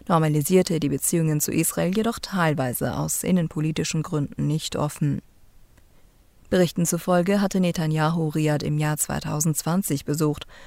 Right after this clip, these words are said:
und sich mit dem saudischen Kronprinzen Mohammed bin Salman getroffen. Im selben Jahr hatten beide Seiten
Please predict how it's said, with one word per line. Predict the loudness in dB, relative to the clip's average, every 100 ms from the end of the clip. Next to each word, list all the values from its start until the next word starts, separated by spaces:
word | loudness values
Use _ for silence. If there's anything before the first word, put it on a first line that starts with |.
| -18 -2
und | 2
sich | 2 2
mit | 0
dem | 0 2
saudischen | 4 2 2 0 -2
Kronprinzen | -2 0 2 0 0 0 0 0 0
Mohammed | 0 0 0 0
bin | -2 0
Salman | 0 2 2 0
getroffen. | -2 -4 -4 -2 0 -2 -4 -10 -20 -20 -20 -20 -6
Im | -4
selben | 0 2 2
Jahr | 4 2 0
hatten | -2 0
beide | 0 0
Seiten | 0 0 0 0 0